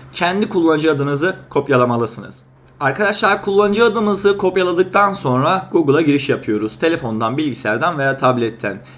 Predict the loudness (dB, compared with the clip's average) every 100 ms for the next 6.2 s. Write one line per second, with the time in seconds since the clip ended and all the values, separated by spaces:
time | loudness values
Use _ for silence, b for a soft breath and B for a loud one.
0 | -4 0 4 4 4 0 0 0 0 0
1 | -2 0 0 0 -4 -4 -8 B B B
2 | B 4 6 4 0 -2 -2 2 2 2
3 | 0 -2 -2 -2 -4 -4 -12 -14 -4 0
4 | 2 6 6 6 4 2 0 -2 -4 -8
5 | -16 -8 -2 -2 0 0 0 2 2 2
6 | 0 -2